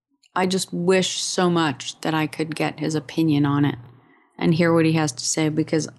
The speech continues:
I know he was so good at looking into and through people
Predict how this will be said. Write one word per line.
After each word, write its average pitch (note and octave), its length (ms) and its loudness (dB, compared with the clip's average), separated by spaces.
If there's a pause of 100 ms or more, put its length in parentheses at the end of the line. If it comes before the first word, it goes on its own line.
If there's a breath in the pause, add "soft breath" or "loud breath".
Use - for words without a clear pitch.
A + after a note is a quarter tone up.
(160)
I E3+ 220 2
know F3 680 4 (520)
he F#3+ 160 0
was F#3 180 2
so G#3+ 380 2
good F#3 420 2
at D#3+ 280 -6
looking F3+ 680 -2 (320)
into G3 680 0
and D#3+ 260 0
through F#3 680 4
people C#3 560 -4